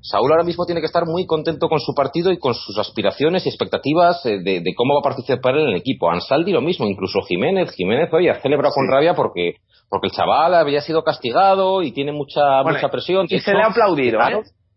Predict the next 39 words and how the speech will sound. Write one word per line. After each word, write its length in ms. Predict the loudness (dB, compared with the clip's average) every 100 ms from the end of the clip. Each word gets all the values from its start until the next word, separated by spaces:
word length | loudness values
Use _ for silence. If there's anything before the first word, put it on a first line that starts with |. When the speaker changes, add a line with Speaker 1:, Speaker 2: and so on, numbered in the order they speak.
| -20 -20 -18
Speaker 1:
fijaros, 400 | -6 0 0 0
Speaker 2:
Se, 60 | 0
se 20 |
le 80 | 2
ha 100 | 2
Speaker 1:
claro, 0 |
Speaker 2:
aplaudido. 320 | 2 2 2
Speaker 1:
fijaros, 240 | 0 -2 -4 _ _ -20 -16 -4
tirar 140 | -2
el 100 | 0
penalti, 480 | 0 0 0 -4 -14 -18 -14
que 100 | -10
quería 200 | -4 -2
tirar 160 | 0 -2
el 60 |
penalti, 380 | 0 -2 -2 -2
hasta 220 | -2 -2
que 80 | -2
le 60 | 0
han 120 | 0
dicho, 240 | -2 0
"Vale, 180 | 2 2
te 80 | 0
agradecemos 720 | 0 0 -2 0 2 2 2
la, 260 | 2 4 4
la 100 | 2
voluntad, 560 | 2 0 2 2 2 0
muy 160 | -2
bien, 240 | 0 -2 -2
pero 180 | -4 -4
mira, 220 | -2 0
no, 220 | 0 0
no 160 | 0 0
lo 60 |
vas 100 | 0 -2
a 40 |
tirar 220 | -2 0 0
el 100 | 0
penalti". 360 | -2 -4 -8